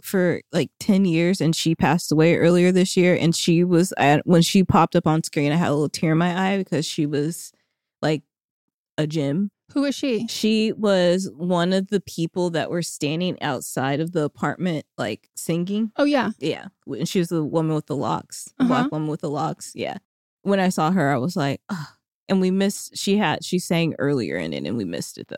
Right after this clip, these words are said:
Speaker 2: Oh,
Speaker 1: 'cause we were,
Speaker 2: damn.
Speaker 1: yeah, but I saw a bit of it in the
Speaker 2: Okay.
Speaker 1: trailer.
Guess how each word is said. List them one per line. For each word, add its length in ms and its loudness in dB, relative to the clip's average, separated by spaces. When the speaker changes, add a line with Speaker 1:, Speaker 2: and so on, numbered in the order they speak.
Speaker 2:
Oh, 100 0
Speaker 1:
'cause 100 -2
we 80 -2
were, 60 0
Speaker 2:
damn. 240 -6
Speaker 1:
yeah, 220 -4
but 100 0
I 60 4
saw 400 2
a 160 2
bit 300 0
of 140 -4
it 100 -4
in 300 -8
the 240 -2
Speaker 2:
Okay. 160 -2
Speaker 1:
trailer. 440 -8